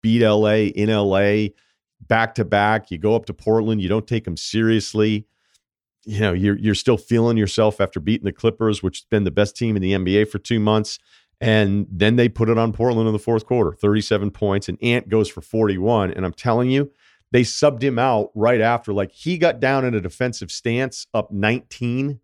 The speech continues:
with, like, three plus minutes to go, where you would have thought the game was tied against Boston. You know what I mean? Like, you would have thought, "Okay, this possession <laughs> means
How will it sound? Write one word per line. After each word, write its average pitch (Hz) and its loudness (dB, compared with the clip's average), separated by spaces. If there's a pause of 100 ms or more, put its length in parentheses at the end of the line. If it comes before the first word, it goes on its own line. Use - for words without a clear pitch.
with, 104 -6
like, 95 -2
three 127 -2
plus 120 -2
minutes 117 -4
to 98 -4
go, 104 2 (280)
where 117 2
you 123 2
would 131 0
have 135 0
thought 117 0
the 95 -10
game 107 -2
was 95 -6
tied 104 -2 (440)
against 107 -2 (120)
Boston. 117 0
You 139 0
know 131 2
what 131 2
I 135 2
mean? 139 0
Like, 120 0
you 131 0
would 139 2
have 117 -6
thought, 131 0
"Okay, 117 -2
this 117 -4
possession 107 -4
<laughs> - -
means 107 0